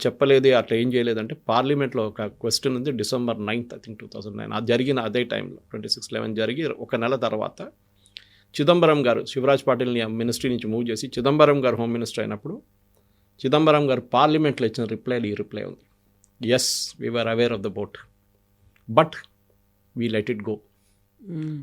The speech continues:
Speaker 1: మీరు ఒక సెక్యూరిటీ గార్డ్‌ని అడగండి, మన బిల్డింగ్‌లో ఈ, మీ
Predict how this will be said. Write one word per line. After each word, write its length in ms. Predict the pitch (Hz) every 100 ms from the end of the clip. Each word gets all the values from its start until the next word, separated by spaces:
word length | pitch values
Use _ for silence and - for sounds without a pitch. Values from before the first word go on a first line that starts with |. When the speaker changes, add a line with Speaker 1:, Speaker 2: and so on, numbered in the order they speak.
| 139
Speaker 1:
మీరు 220 | 120 131
ఒక 120 | 131
సెక్యూరిటీ 480 | 117 123 - 165 156
గార్డ్‌ని 280 | 135 120 110
అడగండి, 300 | 110 113 107
మన 180 | 110 107
బిల్డింగ్‌లో 440 | 113 120 135 123
ఈ, 120 | 110 - 143 _ _ _ _ _
మీ 100 | 117